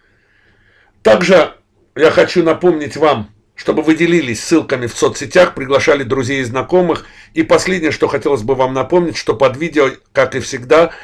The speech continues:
я оставляю не только ссылки на статьи и видео, которые использую в своих видеороликах, но также необходимые данные для финансовой поддержки работы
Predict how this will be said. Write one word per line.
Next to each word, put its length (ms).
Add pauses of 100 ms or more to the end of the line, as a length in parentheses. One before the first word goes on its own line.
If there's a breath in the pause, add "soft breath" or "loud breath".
я 160
оставляю 500
не 100
только 520 (160 loud breath)
ссылки 400
на 100
статьи 400
и 60
видео, 260
которые 320
использую 680 (200)
в 40
своих 300
видеороликах, 640 (320 soft breath)
но 220
также 340
необходимые 560
данные 320
для 320 (220 loud breath)
финансовой 560
поддержки 460
работы 600